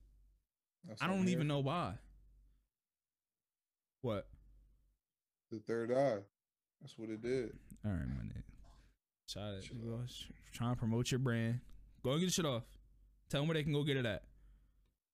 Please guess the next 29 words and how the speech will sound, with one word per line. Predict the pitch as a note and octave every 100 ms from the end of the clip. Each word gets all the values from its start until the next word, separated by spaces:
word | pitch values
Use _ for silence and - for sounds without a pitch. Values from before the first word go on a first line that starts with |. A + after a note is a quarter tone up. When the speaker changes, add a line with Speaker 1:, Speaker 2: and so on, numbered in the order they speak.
| _ _ _ _ _
Speaker 1:
You | G2+
can | F#2+
go | F#2+
get | F#2+ F#2
it |
at | F2
third | - F#2+ F2+
party | G2 F#2
clothing | F2 F#2+ F2+ F2+
dot | F2 F2
com. | - F#2 F#2 - _ _ _ _ _ -
Speaker 2:
Mm, | G#2 G2+ G3 G3 F#3+ F#2 G2 G#2+ - - -
they | -
just | C#3
got | B2+
their | G#2 G#2
own | A2+
websites | A2+ C3+ B2+ G#2 F#2+
out | G2
here. | G2+ F2+ - - - - - _ _
Speaker 1:
Check | - G#2
'em | G2+
out | G2 F#2+
at | F#2 F2+ -
Third | F#2 G2+ G#2
Party | G#2 G2 G2
Clothing | - G#2 G#2 G#2 G#2 G#2 - F#2
on | G2+ G2+
Instagram. | G2+ G#2+ - G2+ G2+ G#2